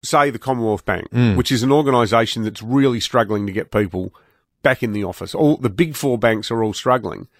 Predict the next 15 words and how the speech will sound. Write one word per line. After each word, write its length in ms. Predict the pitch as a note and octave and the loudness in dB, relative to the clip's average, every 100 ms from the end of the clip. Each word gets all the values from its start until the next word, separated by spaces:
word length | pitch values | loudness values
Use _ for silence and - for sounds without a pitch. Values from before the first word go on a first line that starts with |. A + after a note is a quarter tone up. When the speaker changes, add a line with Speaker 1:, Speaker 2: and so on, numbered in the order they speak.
| _ _ _ _ _ _ _ | _ _ _ _ _ _ _
Speaker 1:
Maybe 320 | D3+ G#3 A3 | 0 0 2
as 140 | A3 D#3 | -2 -2
a 60 | |
proportion 580 | C3+ C3+ - D3 D3+ C3+ | -4 -6 0 2 2 0
of 100 | A#2 | -2
the 60 | A2 | -2
city's 320 | - A2+ G#2 | -2 -6 -4
population, 840 | - B2 A#2 A2 C3+ - - - - _ _ _ _ _ _ | -4 -2 0 2 2 0 -10 -14 -18 _ _ _ _ _ _
the 100 | C3 | -6
CommBank 480 | - E3 D3 B2+ A#2+ | -2 0 0 -2 -2
building 480 | B2 A#2 A2+ G#2 - _ _ _ _ | -2 0 0 -2 -6 _ _ _ _
in 220 | C3+ A#2+ | 2 2
King 220 | G#2 C3 A#2 | 2 2 4
William 320 | B2 C3 B2 | 4 2 0
Street 420 | - G2+ - - | 0 -2 -2 -6